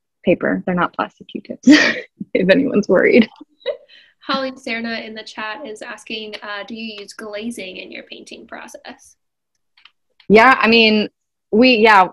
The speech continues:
Speaker 1: it's funny. We were just talking about this. Um, I don't glaze my paintings after, but the, uh, the Neo Magilp, I guess that looks like a pile of nothing,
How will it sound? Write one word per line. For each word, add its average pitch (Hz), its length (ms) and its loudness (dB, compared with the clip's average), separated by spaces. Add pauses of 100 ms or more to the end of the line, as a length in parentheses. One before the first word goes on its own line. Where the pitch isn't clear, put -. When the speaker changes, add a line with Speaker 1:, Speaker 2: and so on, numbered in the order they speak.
Speaker 1:
it's 190 140 -14
funny. 185 180 -8
We 175 160 -4
were 175 100 0
just 196 180 -4
talking 185 220 -2
about 160 200 -2
this. - 280 -8
Um, 160 420 0 (600)
I 208 80 6
don't 214 420 4 (300)
glaze 196 380 4
my 208 100 0
paintings 190 540 -4
after, 247 520 6
but 175 360 2 (200)
the, 170 600 -2
uh, - 460 -6 (600)
the 190 160 4
Neo 208 280 6
Magilp, 175 440 2 (140)
I 185 40 -2
guess 180 280 -6
that - 180 -8 (100)
looks - 240 -6
like - 180 -6
a - 120 -8 (220)
pile 196 240 0
of 196 80 0
nothing, 208 360 0